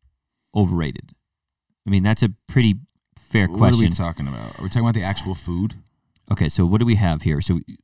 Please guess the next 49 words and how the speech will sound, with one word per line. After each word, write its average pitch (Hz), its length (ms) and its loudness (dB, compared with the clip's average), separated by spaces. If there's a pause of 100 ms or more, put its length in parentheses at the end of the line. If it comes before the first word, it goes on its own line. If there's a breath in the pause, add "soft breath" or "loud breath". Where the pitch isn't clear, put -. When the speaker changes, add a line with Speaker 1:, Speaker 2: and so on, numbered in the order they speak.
(140)
Speaker 1:
let's, 110 160 -4
let's 110 180 -4
go 113 160 2
over 90 260 2
just, 98 300 0 (460)
we'll, - 140 -18 (100)
we'll 127 100 -4
go 113 140 0
four, 101 480 -2
four, 120 320 0 (240)
four 110 180 -4
food 90 220 -4
groups. - 260 -8 (240)
Dinner. 90 380 -4 (400)
Dinner 90 220 -2
time. - 160 -12 (140)
Speaker 2:
Oh, 107 100 -6
so 123 160 2
we 107 80 2
are - 60 -2
Speaker 1:
Turkey. 131 100 -4
Speaker 2:
talking 113 160 -4
about 110 140 -6
the 101 80 -12
food. 95 260 -14
Speaker 1:
The 107 80 -2
food. 90 180 -4
Speaker 2:
Not, 107 380 -6
like, 104 140 -10
the 95 80 -10
company, 90 500 -6
the 82 80 -12
family, 82 320 -12
'cause 90 160 -12
in, 87 220 -14
in 107 140 -10
that 139 200 -8
sense, 110 280 -10
it's 92 140 -14
not 95 220 -8
overrated. 60 500 -16
In 73 60 -6
Speaker 1:
It's 110 140 2
Speaker 2:
that 120 40 -2
Speaker 1:
not 131 120 4
Speaker 2:
sense, 139 80 4
it's 123 100 4
Speaker 1:
overrated, 101 240 4
Speaker 2:
great. 90 120 -4